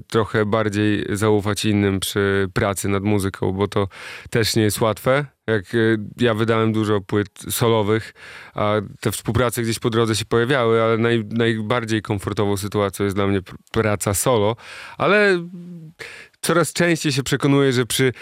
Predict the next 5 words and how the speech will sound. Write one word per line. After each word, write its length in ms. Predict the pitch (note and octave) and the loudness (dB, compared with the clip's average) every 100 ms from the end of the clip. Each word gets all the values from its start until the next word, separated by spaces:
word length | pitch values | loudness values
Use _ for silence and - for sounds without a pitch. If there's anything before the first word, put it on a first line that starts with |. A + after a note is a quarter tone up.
| - - - _ _ - | -16 -20 -20 _ _ 0
wymianie 560 | B2 C3+ D3 C#3+ C#3 | 4 4 4 2 2
energii, 560 | C3 C3+ B2+ A2+ A#2 A#2 | 2 2 2 0 -2 -2
przy 500 | - B2 A#2+ A#2 F#2+ A2 | -2 2 2 2 2 -2
zderzeniu 720 | A2 - C3 A#2+ C3 B2 A#2+ | -4 -2 0 2 4 4 2
się 420 | - A#2+ A2+ | 2 2 2